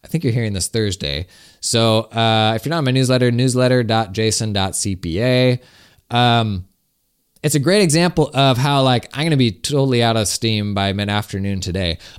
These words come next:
But by working, by then transitioning work to something I'm really excited about that feels a little more like play, man, I'm gonna be jacked. I'm gonna be at, like, a hundred percent working on that because I'm excited about it.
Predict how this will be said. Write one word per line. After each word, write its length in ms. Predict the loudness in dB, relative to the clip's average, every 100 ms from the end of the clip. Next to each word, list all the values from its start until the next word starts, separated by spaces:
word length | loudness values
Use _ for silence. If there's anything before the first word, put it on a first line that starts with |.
| -6
But 240 | -4 -2
by 180 | 0 2
working, 600 | 2 2 2 0 0 -4 _
by 180 | -2 0
then 160 | 2 0
transitioning 600 | 0 2 0 0 0 0
work 160 | 0
to 80 | -2
something 280 | -2 -2 -2
I'm 140 | 0
really 180 | 0 0
excited 360 | 0 -2 -2 0
about 400 | 0 -2 -4 -6
that 180 | -4 0
feels 200 | 0 2
a 40 |
little 220 | 2 2
more 200 | 4 4
like 300 | 4 2 -2
play, 400 | -2 0 0 -2 -6 _
man, 240 | -6 -6 -4
I'm 100 | -4
gonna 180 | -6 -8
be 300 | -12 -12 _ _ _ -8
jacked. 500 | -4 -4 -6 -10 -10
I'm 120 | -6
gonna 180 | -6 -4
be 160 | -4
at, 200 | -4 -6
like, 280 | -8 -10 -10 _ -10
a 80 | -4
hundred 300 | -2 -2 -2
percent 520 | -2 0 0 -4 -4
working 280 | -2 0 -2
on 160 | 0
that 240 | -2 -2 -4
because 260 | -4 -4
I'm 140 | -4 -6
excited 460 | -6 -4 -4 -6
about 280 | -8 -14 -14
it. 100 | -18